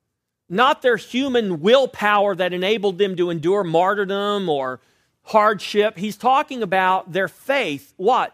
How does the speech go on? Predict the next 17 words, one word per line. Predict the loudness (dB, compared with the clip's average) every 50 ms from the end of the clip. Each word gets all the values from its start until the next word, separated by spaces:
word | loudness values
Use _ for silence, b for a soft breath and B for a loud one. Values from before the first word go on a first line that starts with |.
| -6
They | 0 0 2 2 2 -2
saw | -4 -8 -12 -4 0 0 2 2 2 0 0 0 0 -2 -4 _ _ _ _ _
Christ. | -2 0 0 2 2 0 -2 -6 -10 -14 -20 _ _ b b b b b b
They | 0 2 2 2
had | 2 0 -2 -4 -4
faith | -4 _ 0 0 0 0 -2 -8
in | -4 -2 -2 -2
the | -2
promise | -2 -2 -2 0 0 0 -2 -4 -6 -8
of | -10 -2 0
God, | 2 2 2 2 0 -2 -6
who | -6 -6 -4 0
ultimately | 0 0 0 0 -4 -6 -4 -4 -4 -2 -2
is | -2 0
what? | 0 0 0 0 -2 -2
Is | -2 -4 -4
Christ. | -2 0 0 0 0 -2 -4 -6 -10